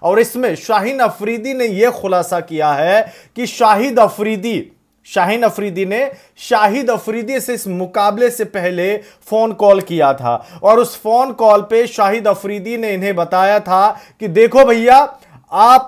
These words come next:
जब भी खेलना इंडिया के against जो कल मुकाबला होने वाला है,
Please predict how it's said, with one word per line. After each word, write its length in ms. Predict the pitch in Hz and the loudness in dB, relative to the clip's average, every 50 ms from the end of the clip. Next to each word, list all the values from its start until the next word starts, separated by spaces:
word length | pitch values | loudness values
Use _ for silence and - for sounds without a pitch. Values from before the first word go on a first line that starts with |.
| 247 - 170 | -8 -10 -10
जब 420 | 156 143 131 143 226 233 202 185 | -10 -6 0 2 2 2 2 0
भी 180 | 175 208 254 277 | -4 -4 -4 -4
खेलना 400 | - - 202 208 208 214 214 214 | -4 -2 -2 -2 -2 -2 -2 -2
इंडिया 360 | 208 202 196 190 185 208 202 202 | -2 -2 -2 -2 -2 0 0 0
के 180 | 202 196 180 175 | 0 -2 -4 -4
against 260 | 185 196 208 202 175 | -2 -4 -4 -4 -6
जो 100 | 170 185 180 - - | -6 -8 -8 -4 -2
कल 160 | 240 240 247 | -2 0 0
मुकाबला 500 | 226 208 190 190 196 185 190 180 190 190 | -2 -8 -6 -2 0 0 0 2 0 -2
होने 280 | 180 151 165 170 170 165 | -2 -2 -4 -4 -2 0
वाला 300 | 156 156 156 170 165 165 | 0 2 2 2 0 0
है, 200 | 170 185 202 | 0 0 -2